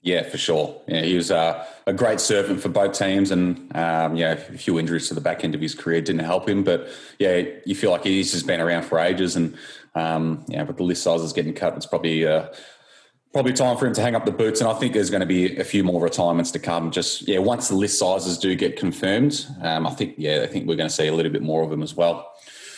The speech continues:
Um, and some tragic news to come out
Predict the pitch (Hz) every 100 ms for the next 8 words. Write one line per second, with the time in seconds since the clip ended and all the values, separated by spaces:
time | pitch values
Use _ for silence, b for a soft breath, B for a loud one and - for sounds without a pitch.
0 | B B 117 123 123 123 127 127 131 127
1 | - - - _ _ _ _ _ 147 156
2 | 156 147 147 147 165 160 160 127 117 104
3 | 107 110 107 98 98